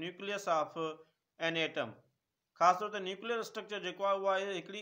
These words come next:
اسٽڊي آهي جيڪا اسان ڪنهن به ايٽم جي اندر موجود نيوڪليس جي باري ۾ پرفارم ڪندا آهيون، نيوڪليس جي باري ۾ ڄاڻ حاصل ڪندا آهيون، انفارميشن ملندي آهي. اهڙي قسم جي هن اسٽڊي کي نيوڪليئر اسٽرڪچر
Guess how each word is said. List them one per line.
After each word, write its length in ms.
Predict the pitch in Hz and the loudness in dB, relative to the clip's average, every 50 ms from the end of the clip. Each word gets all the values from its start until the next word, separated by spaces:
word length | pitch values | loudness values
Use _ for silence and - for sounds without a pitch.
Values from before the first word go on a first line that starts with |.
| 208 202 185 | -8 -8 -10
اسٽڊي 380 | - - 226 226 220 208 196 185 170 | -6 -4 -4 -4 -2 2 4 4 4
آهي 160 | 160 175 180 175 185 | 4 4 0 -4 -4
جيڪا 220 | 180 180 190 185 | -4 -2 0 0
اسان 260 | 170 - 185 175 160 | 0 0 -4 -6 -4
ڪنهن 240 | - 196 196 196 190 | -4 -4 -4 -4 -4
به 140 | 185 185 185 | -6 -6 -6
ايٽم 240 | 180 - 196 190 180 175 | -4 -4 -4 -4 -4 -4
جي 40 | 175 170 | -4 -4
اندر 180 | 165 170 165 170 170 | -4 -4 -4 -4 -4
موجود 300 | 170 170 170 190 180 180 175 180 | -6 -4 -4 -6 -6 -6 -6 -6
نيوڪليس 420 | 190 185 - 220 226 220 - - | -8 -8 -6 -4 -4 -4 -2 -4
جي 80 | 190 175 165 | -2 2 4
باري ۾ 200 | 165 156 151 151 147 143 131 143 | 4 4 4 0 -4 -4 -4 -4
پرفارم 360 | 143 127 123 139 139 139 127 131 | -4 -4 -4 -6 -8 -8 -8 -10
ڪندا 160 | 143 143 147 151 | -8 -6 -4 -4
آهيون، 200 | 156 160 170 180 175 - _ _ _ _ _ _ _ _ - | -4 -6 -8 -10 -14 -18 _ _ _ _ _ _ _ _ -10
نيوڪليس 400 | 147 156 175 185 185 220 226 220 196 196 | -6 -4 -4 -4 -2 0 0 0 0 2
جي 80 | 196 180 | 4 8
باري ۾ 240 | 180 180 170 170 165 165 165 160 | 8 8 8 6 2 -2 0 0
ڄاڻ 160 | 160 160 156 151 | 2 2 2 0
حاصل 280 | 151 143 - 156 147 - | -2 -2 -4 -8 -10 -8
ڪندا 160 | 151 147 143 147 | -6 -4 -4 -4
آهيون، 180 | 147 156 156 151 | -4 -4 -6 -8
انفارميشن 460 | 143 - 160 147 151 143 135 147 147 147 | -8 -10 -10 -8 -8 -8 -8 -8 -6 -4
ملندي 280 | 147 147 147 143 143 143 143 139 | -4 -4 -4 -2 0 0 0 2
آهي. 140 | 143 160 185 202 - - _ _ _ _ _ _ _ - | 0 -2 -4 -6 -10 -16 _ _ _ _ _ _ _ 0
اهڙي 180 | 175 185 196 196 196 | 2 2 2 0 -2
قسم 220 | 185 - 190 185 175 | -6 -6 -6 -6 -4
جي 120 | 170 165 | -4 -4
هن 80 | 165 165 160 | -4 -4 -4
اسٽڊي 340 | 151 - 175 160 151 151 143 147 | -4 -6 -8 -6 -4 -4 -4 -4
کي 80 | 160 151 156 | -4 -6 -6
نيوڪليئر 360 | 156 160 156 165 160 151 139 131 | -6 -8 -6 -4 -4 -2 -4 -4
اسٽرڪچر 440 | - - 160 147 - - 139 127 | -6 -8 -8 -8 -6 -6 -6 -8